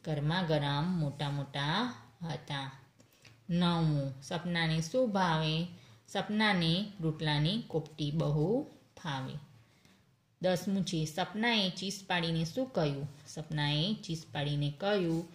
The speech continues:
"બાપુ, આપણો ગોરિયો." તો આપણે પ્રશ્નના જવાબ ફરીથી એકવાર જોઈ લઈએ. સોમાભાઈ પાસેના બળદોના નામ શું હતા? તો જવાબ છે,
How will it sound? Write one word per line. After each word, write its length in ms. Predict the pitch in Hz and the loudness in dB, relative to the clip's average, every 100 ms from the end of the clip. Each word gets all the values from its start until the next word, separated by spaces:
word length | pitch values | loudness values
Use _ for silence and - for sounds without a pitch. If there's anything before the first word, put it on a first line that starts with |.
| - _ _ - | -20 _ _ -2
"બાપુ, 380 | 160 160 156 214 220 220 190 160 | 2 4 4 2 4 4 2 -2
આપણો 760 | - 147 - 156 165 208 262 302 - - | -2 -4 0 2 2 2 0 -2 -12 -8
ગોરિયો." 600 | 160 165 156 147 147 135 - 147 - - - - _ _ _ | -6 -2 0 0 0 -2 -6 -8 -12 -20 -20 -20 _ _ _
તો 280 | - 156 151 | -8 -4 -2
આપણે 240 | 151 147 | -2 -4
પ્રશ્નના 420 | 151 165 - 180 185 | -2 -2 -2 -4 -2
જવાબ 280 | 165 143 139 | 0 -2 -4
ફરીથી 280 | 151 156 160 | -2 -2 -2
એકવાર 320 | - 185 180 | -6 -2 -2
જોઈ 180 | 165 180 | 0 0
લઈએ. 340 | 180 180 190 233 - - - - - - - - - - - - - - - - - - - - - - - - - - - - | 2 0 -2 -2 -6 -6 -10 -10 -14 -14 -14 -8 -6 -2 0 0 -2 -10 -16 -18 -20 -20 -20 -20 -20 -20 -20 -20 -20 -20 -18 -8
સોમાભાઈ 500 | 202 208 240 226 226 | -2 2 2 2 0
પાસેના 520 | 208 165 175 170 170 | 0 -2 0 -2 0
બળદોના 560 | 170 151 147 147 156 160 | 2 2 2 0 0 0
નામ 320 | 151 143 151 - | 2 0 -2 -2
શું 220 | 254 226 | 0 0
હતા? 480 | 170 - 160 160 165 - - - - | 0 -2 -2 -2 -4 -8 -14 -14 -10
તો 120 | 151 | -6
જવાબ 420 | 147 196 190 160 | -4 -2 -2 -2
છે, 420 | 147 - 165 170 | -4 -6 -4 -4